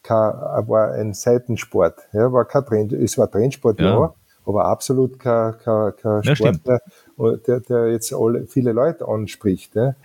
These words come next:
Speaker 2: Ja, stimmt.
Speaker 1: Und was
Speaker 2: Über,
Speaker 1: ist draus
Speaker 2: eigentlich ist
Speaker 1: geworden?
Speaker 2: über, über ein Event ist im Endeffekt, äh, die,
Speaker 1: Genau.
Speaker 2: die, die ist in Österreich ein Sportart geworden. Wenn irgendein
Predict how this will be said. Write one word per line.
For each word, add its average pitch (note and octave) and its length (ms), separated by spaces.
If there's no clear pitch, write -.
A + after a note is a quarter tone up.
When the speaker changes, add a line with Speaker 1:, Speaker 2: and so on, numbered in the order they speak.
Speaker 2:
Ja, D3+ 140
stimmt. F3+ 240
Speaker 1:
Und G#2+ 80
was - 140
Speaker 2:
Über, A2 80
Speaker 1:
ist G2 100
draus - 80
Speaker 2:
eigentlich D3 260
ist D#3 140
Speaker 1:
geworden? D3 340
Speaker 2:
über, - 140
über G#2 200
ein G2+ 140
Event F2+ 360
ist - 120
im C3 100
Endeffekt, C3+ 720
äh, G#2+ 240
die, - 100
Speaker 1:
Genau. E3+ 160
Speaker 2:
die, G#2 200
die A2 100
ist G#2+ 100
in G2 180
Österreich C3+ 600
ein F2 120
Sportart D#3+ 540
geworden. B2 400
Wenn F#3 420
irgendein C3 720